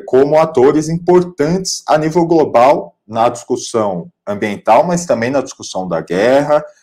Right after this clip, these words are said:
na discussão do, da, de qual que vai, de como vai se organizar o sistema financeiro global, na discussão de qual que vai ser a moeda de reserva global, esse tipo de coisa.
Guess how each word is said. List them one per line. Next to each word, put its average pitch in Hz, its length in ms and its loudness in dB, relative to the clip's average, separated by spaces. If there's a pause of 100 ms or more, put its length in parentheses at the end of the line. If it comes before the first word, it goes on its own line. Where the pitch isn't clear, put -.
(120)
na 110 200 4
discussão 104 720 -6
do, 90 540 -4
da, 85 460 2
de 87 240 -14
qual 127 280 4
que - 120 -14
vai, 98 240 0
de - 180 -20
como 147 400 2
vai 123 200 2
se - 120 -8
organizar 107 460 -2
o 107 60 0
sistema 101 300 -8
financeiro 95 520 -8
global, 95 760 0 (180)
na 107 140 -2
discussão 113 440 -8
de 113 100 -12
qual 131 260 0
que 127 80 -12
vai 127 140 0
ser - 160 -6
a 113 40 2
moeda 107 360 -2
de 92 80 -12
reserva 95 480 -4
global, 90 580 0
esse 131 140 -6
tipo - 220 -20
de 170 100 -8
coisa. 120 480 0